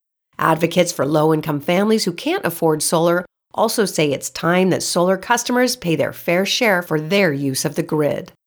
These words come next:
State officials at the Public Advocate's Office put a positive spin on the new policy. They say it shows that California has succeeded in its goal to expand the use of solar power. Matt Baker says,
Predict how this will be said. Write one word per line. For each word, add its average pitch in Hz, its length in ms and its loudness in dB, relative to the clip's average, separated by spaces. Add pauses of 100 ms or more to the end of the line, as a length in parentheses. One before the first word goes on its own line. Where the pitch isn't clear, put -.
(360)
State 381 300 0
officials 202 540 2
at - 100 -2
the 135 100 0
Public 175 460 -2
Advocate's 165 460 -2
Office 214 420 2
put 285 200 -2
a 285 40 4
positive 240 560 0
spin 156 260 0
on 156 120 0
the 156 80 2
new 160 160 2
policy. 139 560 -2 (560)
They 190 180 2
say 220 300 2
it 185 120 2
shows 202 300 2
that - 160 0
California 240 640 0
has 156 240 -2
succeeded 240 680 0
in 147 100 0
its 165 220 -2
goal 160 320 0
to 165 160 -4
expand 151 480 -2
the 151 60 2
use 143 200 0
of 165 100 -2
solar 143 300 0
power. 160 540 0 (520)
Matt 151 300 0
Baker 175 320 2
says, 165 380 0